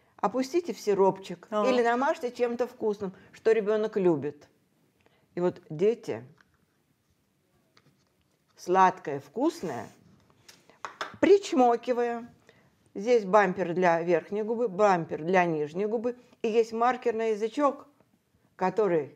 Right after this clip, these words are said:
Speaker 1: заставляет язык подниматься кверху, как по, на горочку. И ребёнок, присасывая вкусное,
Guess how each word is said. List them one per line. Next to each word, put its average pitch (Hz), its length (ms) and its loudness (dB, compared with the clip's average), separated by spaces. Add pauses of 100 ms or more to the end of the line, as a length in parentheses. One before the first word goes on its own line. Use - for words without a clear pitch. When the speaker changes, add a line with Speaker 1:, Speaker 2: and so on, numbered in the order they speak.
(960)
Speaker 1:
заставляет 226 920 2
язык 196 420 2
подниматься 240 540 -4
кверху, 226 520 -2 (120)
как 285 280 -10
по, 214 160 -4 (800)
на 208 160 0
горочку. 170 600 -2 (440)
И 208 80 6
ребёнок, 214 400 2
присасывая 190 680 0
вкусное, 208 640 -4